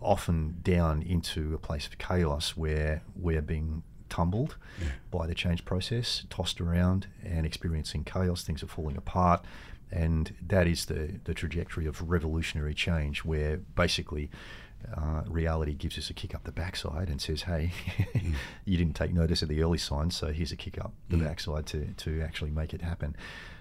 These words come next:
Speaker 1: Um, and we can avoid the turbulent, we can avoid the chaos rather, uh, if we're conscious enough of the change process, and we know that as soon as we feel that dissonance, as soon as we feel that something's not right, then we pay attention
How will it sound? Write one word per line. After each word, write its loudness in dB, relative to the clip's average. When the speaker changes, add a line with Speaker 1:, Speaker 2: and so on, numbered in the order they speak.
Speaker 1:
Um, 2
and 8
we 8
can 6
avoid 8
the 0
turbulent, 2
we 8
can 6
avoid 6
the 0
chaos 4
rather, 0
uh, -8
if 2
we're 4
conscious 2
enough 0
of -4
the -6
change 0
process, 2
and 2
we 2
know 4
that 2
as -2
soon 4
as 4
we 2
feel 2
that 2
dissonance, -2
as -2
soon 2
as 2
we 2
feel 0
that -4
something's 0
not 0
right, 4
then 0
we 4
pay 2
attention 2